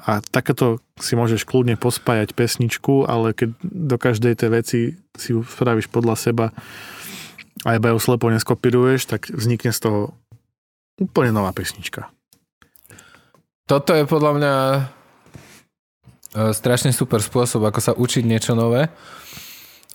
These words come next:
Speaker 2: Ja som si to nedávno uvedomil, keď som pozeral nejaké videjko,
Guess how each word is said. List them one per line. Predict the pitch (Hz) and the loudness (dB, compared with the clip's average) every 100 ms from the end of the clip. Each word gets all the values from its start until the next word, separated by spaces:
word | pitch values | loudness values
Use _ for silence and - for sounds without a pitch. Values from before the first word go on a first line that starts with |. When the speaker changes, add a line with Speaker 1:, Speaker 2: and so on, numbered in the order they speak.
| _ | _
Speaker 2:
Ja | 113 117 | 2 2
som | 123 151 | 4 2
si | - 143 | 0 -2
to | - 131 123 120 110 - _ _ _ _ _ - | 2 4 4 4 0 -8 _ _ _ _ _ -2
nedávno | 117 131 151 151 151 | 2 4 4 4 2
uvedomil, | 135 139 139 135 131 143 170 143 - _ _ _ _ - | 2 4 4 4 4 4 4 0 -4 _ _ _ _ -6
keď | - - | -4 0
som | 131 | 0
pozeral | 131 135 131 | 2 4 4
nejaké | 127 131 135 | 4 2 0
videjko, | 127 127 127 123 147 | 0 2 0 2 2